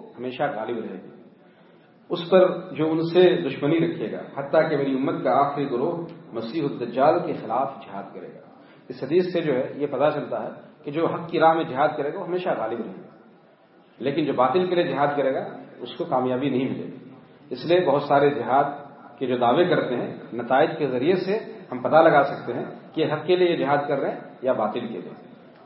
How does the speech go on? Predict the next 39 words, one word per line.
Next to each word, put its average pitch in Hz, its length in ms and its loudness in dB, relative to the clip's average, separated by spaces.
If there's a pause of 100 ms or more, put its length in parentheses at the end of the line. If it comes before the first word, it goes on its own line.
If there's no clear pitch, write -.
اس - 180 -12
لیے 160 140 2
ہر 156 140 4
جہاد 151 380 2
جو 175 100 -2
ہے 170 80 -4
حق - 260 -12
پر 156 120 2
نہیں 170 180 2
ہوتا، 107 200 -2 (760)
اگر 117 180 -4
حق 123 160 -6
پر 131 120 4
جہاد 123 220 2
ہوگا 123 260 -4
تو 151 120 -6
انشاءاللہ 131 360 -2
اللہ 123 140 2
رب 113 140 0
العالمین 110 460 -4 (200)
نصرت 131 340 -6
اور 120 100 -6
فتح - 200 -6
عطا 120 220 0
کرتا - 320 -10
ہے۔ - 200 -18 (400)
تو 113 60 -6
بہت 127 240 0
سارے 131 280 4
جو 123 120 0
جہاد 117 300 0
کے 135 80 -2
دعوے 131 240 4
کرتے 151 300 0
ہیں، - 220 -6 (380)
ان 123 80 -6
جہاد 123 260 0 (100)
کے 151 60 2
نتائج 120 400 2